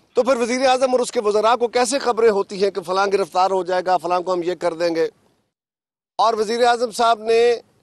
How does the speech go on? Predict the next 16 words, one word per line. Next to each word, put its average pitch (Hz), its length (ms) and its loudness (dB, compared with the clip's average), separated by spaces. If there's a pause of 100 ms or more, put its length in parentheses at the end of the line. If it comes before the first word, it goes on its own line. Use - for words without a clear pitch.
(1080)
बारहा 208 460 2
कहा 196 460 -2 (520)
कि 196 100 0
मेरे 220 260 2
पास, 214 680 -2 (440)
मेरा 220 180 2
बस 240 320 0
हो 285 100 2
तो 269 140 -4
मैं 247 160 0
पचास 240 460 0
लोगों 220 260 2
को 202 100 -2
अंदर 196 220 -2
कर 160 180 0
दूं। 147 200 -4